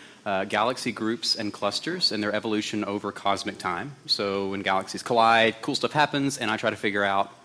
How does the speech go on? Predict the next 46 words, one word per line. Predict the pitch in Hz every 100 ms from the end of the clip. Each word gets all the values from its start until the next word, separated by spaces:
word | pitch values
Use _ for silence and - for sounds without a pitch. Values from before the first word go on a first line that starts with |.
| -
what | 101 98
is | 107 -
that? | 67 60 -
Like, | 90
what, | 104 107
what, | 113 117
what's | 110 123 131 -
going | 131 120
to | 107
happen | 107 110 - 92 92 - - -
when | 104 95
these | 95 92
crazy | - 104 101
things | 95 95 90 87 - -
occur | 98 98 98 98 - -
out | 90 92 - -
in | 101 92
the | 92 87
far, | - 95 92
far | 98 90
distant | 90 - -
universe? | 95 90 80 -
So | - 95 95 - -
it's | -
pretty | 285 254
fun. | 190
If | 180
you're | 156
interested, | 160 147 - 151 147 - -
find | - 131 131
me |
afterwards. | 120 120 123 120 117 -
I'll | 104 104
talk | - 110
your | 107 101
ear | 98
off | 92 95 -
way | 110
more | 101 101
than | 95
you | 95
wanna | 95 95
know, | 95 95 92
but, | 95 90
you | 101
know, | 101